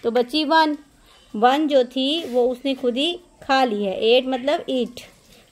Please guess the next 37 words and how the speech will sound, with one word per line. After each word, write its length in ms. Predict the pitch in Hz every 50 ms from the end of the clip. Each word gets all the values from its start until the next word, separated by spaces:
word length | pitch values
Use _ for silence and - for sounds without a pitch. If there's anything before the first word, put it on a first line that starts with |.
| _
उसने 260 | - 240 240 285 220 -
खा 320 | - - 302 285 277 254
ली। 200 | 214 180 - - - - - - - - - - - -
The 220 | - 220 240 240
last, 420 | 247 254 254 262 285 294 302 285 247
the, 320 | 233 247 247 247 247 240 240
she 160 | 247 285 294 302 285
ate 340 | 277 262 262 277 311 269 247
the 80 | 277
last 360 | 254 247 240 247 269 294 277 -
chocolate 440 | 262 247 240 247 262 262 277 294 294
herself। 480 | - 262 240 226 233 - 208 185 180 - - _ _ _ _ _ _ _ _ _ _ - - - _
तो 220 | - 240 254 294 311
can 260 | 277 302 285 277 285
you 140 | 294 302 311
answer 320 | 294 269 254 254 311 311 311 311
how 140 | 285 262 262 277
many 220 | 269 277 277 277
chocolate 540 | 262 277 269 262 262 269 262 269 285 294 226 -
is 180 | 269 269 262 -
she, 140 | - 269 277 277 277 262 269
is, 100 | 262 240 240 - - - - _ - - _ _ _ -
is 300 | 262 277 311 339 - -
she 180 | - - 277 277 285 277 277 269
left 280 | 277 294 294 294 - 339
with? 180 | 349 330 240 214 - - - - _ _ _ _ - 226
कितनी 240 | 247 247 254 285 302
यहाँ 240 | 311 311 294 294 -
पर 80 | 302
table 280 | 277 302 277 254 269 277
पे 100 | 269 285
कितनी 280 | 247 269 240 277 302 285
chocolate 360 | 311 294 285 285 294 311 277
दिख 200 | 254 302 285 311
रही 140 | 320 311 320
हैं? 320 | 349 381 415 381 294 220
ज़ीरो। 440 | 226 254 269 269 247 240 190 170